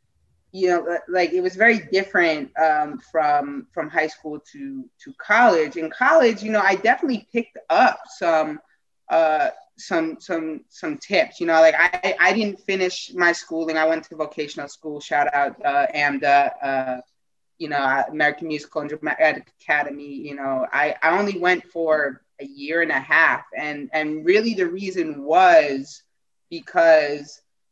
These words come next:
like, there were a lot of things, like, there were a lot of things they taught me, but there were a lot of things I felt like I had already known just by going through it, just by having the experience. And it was literally, it would be to the point where it's like,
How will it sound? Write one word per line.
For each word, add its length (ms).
like, 400
there 180
were 200
a 60
lot 240
of 100
things, 480
like, 200
there 120
were 60
a 60
lot 180
of 80
things 200
they 120
taught 340
me, 140
but 180
there 120
were 120
a 40
lot 140
of 100
things 340
I 120
felt 260
like 220
I 180
had 180
already 380
known 440
just 260
by 140
going 380
through 240
it, 120
just 180
by 120
having 340
the 100
experience. 580
And 100
it 120
was 160
literally, 500
it 80
would 200
be 200
to 120
the 80
point 320
where 120
it's 120
like, 180